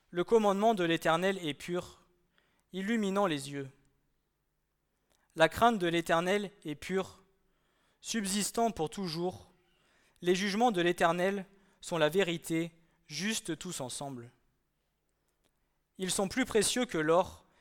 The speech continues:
et que beaucoup d'or fin, et plus doux que le miel, et que ce qui distille des rayons de miel. Aussi, ton serviteur est instruit par eux. Il y a un grand salaire à les garder.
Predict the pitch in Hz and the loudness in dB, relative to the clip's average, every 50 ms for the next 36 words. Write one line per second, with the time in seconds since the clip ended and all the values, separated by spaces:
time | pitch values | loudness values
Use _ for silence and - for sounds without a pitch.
0 | _ _ - 165 170 - - 185 175 180 196 - - 247 202 170 160 - - - | _ _ -6 -6 -6 -2 -2 -2 0 -2 -4 -4 -4 -4 0 0 0 0 0 -6
1 | - 165 165 165 - - _ _ _ _ _ _ _ _ _ _ _ - 170 170 | -4 -4 -4 -4 -8 -14 _ _ _ _ _ _ _ _ _ _ _ -6 -6 -4
2 | - - 214 185 240 262 226 - 185 160 151 147 143 143 147 147 156 160 160 151 | -4 -6 -6 -4 -4 -4 -2 -2 -2 -2 -2 -2 -4 -4 -2 -2 -2 -4 -6 -12
3 | - _ _ _ _ _ _ _ _ _ _ _ - - 175 170 - 196 180 - | -14 _ _ _ _ _ _ _ _ _ _ _ -6 -6 -6 -4 -2 -4 -4 -4
4 | - 190 175 - - 185 160 196 220 - - - - 220 220 226 220 214 - - | -4 -6 -6 -6 -8 -8 -6 -6 -6 -4 -4 -4 -4 -2 -2 -2 -2 -4 -6 -20
5 | _ _ _ - 151 156 151 143 156 151 160 165 160 147 135 127 135 131 131 123 | _ _ _ -8 -4 -4 -2 0 -2 -2 -2 -6 -6 -6 -8 -10 -8 -8 -8 -10
6 | 120 120 123 _ _ _ _ _ _ _ _ _ _ _ _ _ _ _ _ _ | -10 -12 -18 _ _ _ _ _ _ _ _ _ _ _ _ _ _ _ _ _
7 | _ _ _ _ _ _ _ _ _ _ _ - 190 208 208 - - 185 185 208 | _ _ _ _ _ _ _ _ _ _ _ -4 -2 -2 0 0 -2 -4 -4 -8
8 | 190 _ _ _ _ _ _ _ _ _ _ _ _ - - 180 170 - 233 196 | -10 _ _ _ _ _ _ _ _ _ _ _ _ -10 -8 -4 0 2 2 2
9 | 190 196 190 - - 247 240 185 165 - 180 170 170 - - - 226 208 - 165 | 2 -2 -4 0 2 2 2 2 0 0 0 -4 -4 -4 -6 -8 -8 -4 -2 -2
10 | 147 139 151 160 165 156 _ _ _ _ _ _ _ _ _ _ _ _ _ _ | -2 0 0 -2 -4 -6 _ _ _ _ _ _ _ _ _ _ _ _ _ _
11 | - 180 185 185 202 202 196 180 180 175 180 208 220 - - 180 156 156 160 160 | -10 -8 -4 0 2 4 4 4 2 2 2 2 2 2 2 0 2 2 2 0
12 | 156 - - _ _ _ _ - 151 143 147 147 143 147 131 127 139 135 139 131 | 0 -4 -8 _ _ _ _ -4 -4 -2 -2 0 0 0 0 -2 -2 -10 -12 -12
13 | - | -14